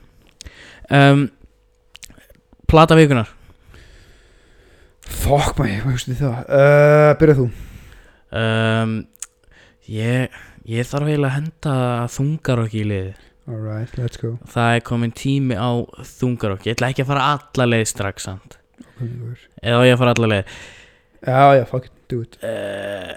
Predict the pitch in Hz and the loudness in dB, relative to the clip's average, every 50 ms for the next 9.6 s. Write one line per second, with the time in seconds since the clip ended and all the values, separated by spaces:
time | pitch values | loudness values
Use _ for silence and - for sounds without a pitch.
0 | - - 147 151 151 147 160 147 147 139 135 139 131 135 135 127 - 120 117 117 | -2 2 4 6 6 6 4 2 2 4 4 6 6 6 6 6 4 2 2 4
1 | 127 127 120 120 - - - 113 107 107 - - - - _ _ _ - - - | 4 4 2 0 -4 -4 -2 0 0 -2 -2 -6 -18 -20 _ _ _ -20 -20 -20
2 | - - - - 123 131 131 131 123 117 107 101 101 104 98 92 123 127 123 123 | -14 -14 -10 -2 2 2 4 4 4 4 4 2 2 0 0 2 4 6 6 6
3 | 113 110 - - 120 113 113 113 120 127 120 - - - - 117 110 101 - - | 4 2 2 4 4 4 4 2 2 0 0 0 -4 -4 -2 -2 -2 -4 -8 -16
4 | _ _ - - 120 117 - - - 113 107 104 101 98 95 95 - - - - | _ _ -8 -4 -4 -4 -4 -2 -2 -2 -2 -2 -4 -6 -6 -8 -8 -12 -14 -12
5 | - - - - - - 113 110 110 110 107 107 107 - - - - - _ _ | -4 -4 -4 -4 -2 -2 0 2 4 4 4 2 0 -2 -4 -12 -20 -20 _ _
6 | - - - 113 110 107 - _ - - 139 127 - - 101 - - - - - | -14 -8 -6 -6 -6 -6 -8 _ 2 4 4 4 4 0 -6 -8 -10 -16 -16 -20
7 | - - - - - 131 135 135 127 127 113 107 117 113 110 101 - 104 98 101 | -20 -20 -12 -4 -2 0 0 0 -2 -4 -4 -4 -2 -2 -2 -2 -2 -4 -4 -4
8 | 98 95 - - 101 98 - _ _ _ _ _ _ _ _ _ _ - - 120 | -6 -8 -10 -10 -12 -12 -12 _ _ _ _ _ _ _ _ _ _ -8 -6 -4
9 | 120 131 131 123 123 127 131 131 131 127 117 | -2 -2 -2 0 0 2 2 2 2 2 0